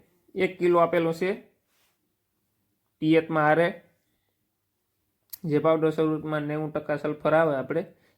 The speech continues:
તે પિયતમાં હારે એક વીઘે એક કિલો આપેલું છે. તેનાથી આપણે દાણાના વજનમાં ખૂબ સારો એવો ફાયદો મળે.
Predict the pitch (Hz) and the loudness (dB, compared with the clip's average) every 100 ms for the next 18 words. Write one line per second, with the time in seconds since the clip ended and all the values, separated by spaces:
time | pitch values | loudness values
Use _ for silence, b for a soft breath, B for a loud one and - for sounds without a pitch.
0 | _ 151 147 160 165 165 170 156 151 165 | _ -2 0 0 0 -2 -4 -2 0 0
1 | 156 156 165 156 156 156 156 156 147 143 | 0 -4 -6 -2 -2 -2 -4 -2 -2 -4
2 | 143 147 - - - _ _ _ _ _ | -6 -6 -8 -10 -12 _ _ _ _ _
3 | - 160 165 165 170 165 170 170 170 165 | -6 -2 -2 -2 -2 0 2 4 2 0
4 | - - b b b _ _ _ _ _ | -4 -14 b b b _ _ _ _ _
5 | _ _ _ _ _ _ _ _ _ 175 | _ _ _ _ _ _ _ _ _ -12
6 | 160 151 151 160 165 156 151 160 160 156 | -6 0 0 2 0 2 2 2 0 -4
7 | 170 160 - 160 165 165 156 165 160 165 | -6 -8 -2 2 4 2 2 -2 0 -2
8 | 170 | -2